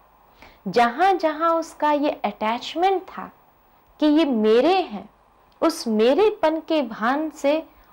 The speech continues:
उसको अपनी मनस्थिति को ऊपर उठाना है, तब वो विजयी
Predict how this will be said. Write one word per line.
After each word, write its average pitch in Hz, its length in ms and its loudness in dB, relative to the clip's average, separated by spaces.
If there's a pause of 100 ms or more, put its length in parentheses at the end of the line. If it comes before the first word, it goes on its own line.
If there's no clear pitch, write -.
(120)
उसको 277 400 -2
अपनी 285 420 -2
मनस्थिति 285 880 -2
को - 160 -6 (160)
ऊपर 392 280 0
उठाना 202 480 -4
है, - 280 -18 (840)
तब 285 240 0
वो 294 120 0
विजयी 226 580 -6